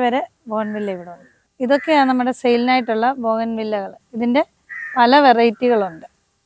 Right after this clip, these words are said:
എല്ലാം നമ്മുടെ എന്തുവാ ഹൈബ്രിഡ് വെറൈറ്റിപ്പെട്ട പ്ലാന്റുകളാണ്. ഇത്, ഇത് വേറൊരു വെറൈറ്റിയാണ്. ഇനി ഇത്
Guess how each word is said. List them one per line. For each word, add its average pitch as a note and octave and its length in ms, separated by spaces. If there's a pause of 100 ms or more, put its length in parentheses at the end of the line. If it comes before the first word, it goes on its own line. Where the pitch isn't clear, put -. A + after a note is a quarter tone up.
(1700)
എല്ലാം C4 280 (260)
നമ്മുടെ A#3+ 340 (320)
എന്തുവാ A3 260 (240)
ഹൈബ്രിഡ് A#3 480 (400)
വെറൈറ്റിപ്പെട്ട G#3 600 (340)
പ്ലാന്റുകളാണ്. F3+ 580 (680)
ഇത്, A#3+ 120 (1120)
ഇത് B3 140
വേറൊരു A#3 360
വെറൈറ്റിയാണ്. F#3+ 540 (1080)
ഇനി A#3+ 160
ഇത് C#4 100